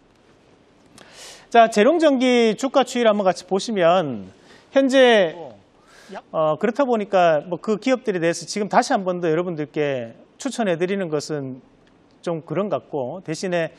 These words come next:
앞으로도 이런 전력 설비 관련된 기업들에 대한 움직임을 좀 더 눈여겨볼 수 있다는 말씀을 드리겠고요. 어, 추가적으로 저희가 뭐, 뒤에 표에도 나오고 있지만, 어, 이제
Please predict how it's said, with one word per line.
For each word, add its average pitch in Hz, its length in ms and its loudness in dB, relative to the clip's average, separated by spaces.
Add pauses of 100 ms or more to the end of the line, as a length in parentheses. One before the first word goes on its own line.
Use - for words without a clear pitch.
(260)
앞으로도 233 400 0
이런 190 220 0
전력 220 280 0
설비 180 260 -2
관련된 170 400 -2
기업들에 156 400 -4
대한 139 180 -2
움직임을 147 360 -8
좀 151 220 -8
더 175 220 0
눈여겨볼 180 380 0
수 185 100 -12
있다는 151 260 -2
말씀을 131 460 -4 (200)
드리겠고요. 165 520 0 (580)
어, 180 220 2
추가적으로 180 1120 0 (160)
저희가 175 580 2
뭐, 160 140 -4
뒤에 185 500 0
표에도 220 400 -2
나오고 170 340 4
있지만, 143 460 -6 (460)
어, 143 220 -2 (760)
이제 165 300 -2